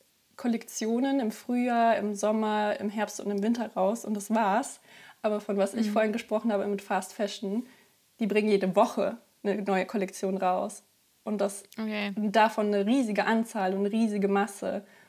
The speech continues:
Speaker 1: Und die können gar nicht so viel verkaufen, wie sie rausbringen, sozusagen. Also es ist nochmal ein sehr, sehr, sehr großer Schritt zwischen Fair Fashion bringt viermal im Jahr eine mittelgroße Kollektion raus, sehr überschaubar,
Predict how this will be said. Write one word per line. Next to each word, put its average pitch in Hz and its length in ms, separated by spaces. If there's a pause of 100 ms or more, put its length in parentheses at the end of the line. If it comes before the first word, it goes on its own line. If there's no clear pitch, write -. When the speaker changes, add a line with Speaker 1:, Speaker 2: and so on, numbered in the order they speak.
(160)
Speaker 1:
Und 202 220
die 202 60
können 233 200
gar 226 80
nicht 214 100
so 214 80
viel 214 140
verkaufen, 254 480
wie 202 100
sie 196 80
rausbringen, 190 500
sozusagen. 196 540
Also 196 140
es 202 80
ist - 40
nochmal 208 320 (800)
ein 240 100
sehr, 277 280
sehr, 262 220
sehr 240 160
großer 233 340
Schritt 226 300
zwischen 208 500
Fair 214 200
Fashion 214 580
bringt 196 500 (180)
viermal 220 400
im 208 80
Jahr 196 460 (640)
eine 226 100
mittelgroße 262 1040
Kollektion 285 520
raus, 277 600
sehr 262 260
überschaubar, 226 800